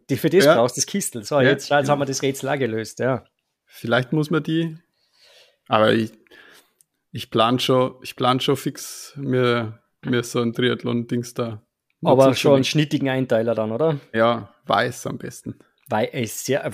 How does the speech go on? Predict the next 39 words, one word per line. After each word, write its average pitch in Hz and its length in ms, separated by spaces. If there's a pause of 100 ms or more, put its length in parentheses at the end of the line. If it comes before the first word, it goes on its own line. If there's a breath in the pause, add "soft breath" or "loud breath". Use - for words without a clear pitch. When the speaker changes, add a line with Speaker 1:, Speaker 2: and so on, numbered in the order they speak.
(200)
Speaker 1:
im 139 180
Gösselsdorfer 156 640
See 151 180
ist 143 140
sicher 160 240
vorteilhaft, 123 600
ja, 127 140
ich 127 40
hab 143 80
Speaker 2:
Ja, - 60
Speaker 1:
schon 139 100
gesehen. 135 260
Speaker 2:
sicher. 117 180 (440 loud breath)
Speaker 1:
Ähm, 131 340
Speaker 2:
Ja. - 140 (100)
Speaker 1:
ist - 320
glasklares 131 720
Wasser, 127 360
ist 120 160
sicher 156 240
von 123 180
Vorteil 127 360
mit 120 140
einem, 113 180 (220)
mit 120 140
einem 123 260
Speaker 2:
Ich 131 100
Speaker 1:
weißen 127 280
Speaker 2:
hätt 117 100
Speaker 1:
Einteiler. 117 300 (420 loud breath)
Speaker 2:
ich 139 160
hätt 180 320
den 156 260
perfekten 175 500
schon 175 180
gefunden 196 380
gehabt - 420
von 151 220
Castelli 160 760